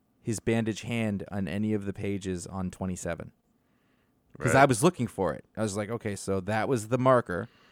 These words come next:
Speaker 1: He's got the jacket on. No bandaged hand. You can't see it in the next page. They keep his right hand out of frame.
Speaker 2: Oh, interesting.
Speaker 1: Then we cut to them flying. He's in the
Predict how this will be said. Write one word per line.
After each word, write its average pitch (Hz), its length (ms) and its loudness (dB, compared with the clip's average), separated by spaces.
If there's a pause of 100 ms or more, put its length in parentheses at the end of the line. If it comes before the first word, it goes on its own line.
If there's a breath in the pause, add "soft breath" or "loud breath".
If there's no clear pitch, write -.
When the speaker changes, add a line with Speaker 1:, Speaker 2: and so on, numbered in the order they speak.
(140 soft breath)
Speaker 1:
He's 110 160 -4
got 131 140 4
the 127 80 -4
jacket 156 440 6
on. 104 340 -2 (1000)
No 143 240 4
bandaged 175 500 2
hand. 107 380 -2 (720)
You 113 100 -6
can't 143 260 -2
see 143 220 0
it - 20 6
in - 80 -2
the 127 60 -2
next 135 220 0
page. 101 320 -4
They 104 100 0
keep 120 200 -6
his 104 160 -2
right 117 240 2
hand 123 240 -2
out 107 140 -2
of 110 80 -2
frame. 101 480 -2 (260 loud breath)
Speaker 2:
Oh, 101 140 0
interesting. 80 440 -8
Speaker 1:
Then 127 200 4
we 127 140 2
cut - 300 2
to 139 100 0
them 123 200 2
flying. 165 800 2
He's 110 200 -4
in 113 80 0
the 113 100 0